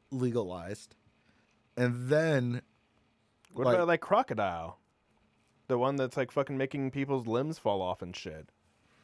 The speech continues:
Speaker 1: So, I think once all drugs are legalized, though, there's gonna be a spike and then a decline and then a stabilization of, like,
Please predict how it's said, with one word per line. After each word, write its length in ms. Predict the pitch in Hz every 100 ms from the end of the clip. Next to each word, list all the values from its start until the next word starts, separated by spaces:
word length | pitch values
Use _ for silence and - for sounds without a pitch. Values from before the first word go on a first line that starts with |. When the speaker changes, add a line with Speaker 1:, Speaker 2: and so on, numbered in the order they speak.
| _ _ _ _ _
Speaker 1:
So, 480 | - - 220 196 180 - - _ _ _ _ _ _
I 100 | -
think 560 | 160 - 240 220 165 - - - - _ _ _ -
once 420 | 147 180 175 147 -
all 220 | 156 156
drugs 360 | 147 151 151 143
are 120 | 147
legalized, 720 | 120 135 135 143 143 147 143 - - - - - -
though, 360 | 143 135 135 147 _
there's 240 | 123 143 127
gonna 160 | 147
be 160 | 135 143
a 40 |
spike 500 | 131 - - 135 135 -
and 160 | 127 127
then 360 | 127 120 117 -
a 100 | 117
decline 720 | 107 87 123 117 - 127 120 120
and 120 | 110
then 160 | 113 110
a 140 | 110
stabilization 1040 | - - 120 107 110 113 98 104 92 107
of, 120 | 98 92
like, 240 | 87 76